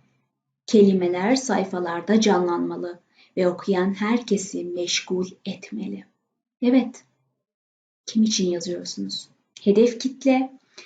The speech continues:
yaşa göre, öğrenime göre, dil, bilgi, kavrayış düzeyi, izleme yetisi, hedefin bilgileri veya başka bir şey, başka bir hedef kitlesi belirleyebilirsiniz. Ya da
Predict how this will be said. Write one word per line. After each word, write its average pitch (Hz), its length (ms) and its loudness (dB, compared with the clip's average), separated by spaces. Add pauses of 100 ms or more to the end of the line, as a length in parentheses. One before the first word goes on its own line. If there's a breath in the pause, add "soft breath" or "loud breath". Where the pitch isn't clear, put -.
(220 soft breath)
yaşa 190 260 2
göre, 240 480 8
öğrenime 185 520 2
göre, 220 600 4
dil, 202 360 6
bilgi, 196 420 0
kavrayış 190 580 -2
düzeyi, 220 460 6
izleme 185 340 -2
yetisi, 240 680 0
hedefin 196 480 4
bilgileri 240 680 4 (640 loud breath)
veya 294 520 2 (680)
başka - 400 -2
bir 330 140 10
şey, 185 480 2
başka - 280 2
bir 403 200 6
hedef 269 260 4
kitlesi 208 420 -4
belirleyebilirsiniz. 190 840 0
Ya 262 100 2
da 311 140 0